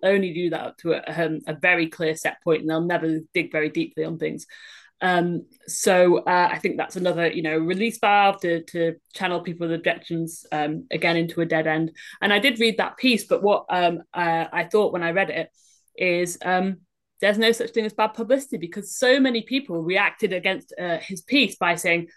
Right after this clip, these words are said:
you know, "How dare you? He's such a hero." Um, you know, and that kind of, uh, uh, theatre, uh, almost ratifies Bridgen more because it's saying,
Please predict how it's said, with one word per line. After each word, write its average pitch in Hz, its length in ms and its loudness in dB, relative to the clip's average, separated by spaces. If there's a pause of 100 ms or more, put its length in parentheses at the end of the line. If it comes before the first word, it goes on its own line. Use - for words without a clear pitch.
(120)
you - 100 0
know, 180 80 4
"How 220 260 2
dare 196 260 4
you? 170 180 0
He's 190 240 -8
such - 220 -8
a 175 40 -8
hero." 165 440 2 (380)
Um, 170 360 2
you 202 120 0
know, 170 220 2
and 202 300 -2
that 220 300 -2
kind 208 360 0
of, 180 200 -2 (100)
uh, 165 360 0 (720)
uh, 190 200 4 (760)
theatre, 294 600 2 (320)
uh, 190 220 6 (280)
almost 202 440 0
ratifies 185 440 -4
Bridgen 175 360 -4
more 175 480 0
because 170 200 -10
it's - 160 -8
saying, 170 360 2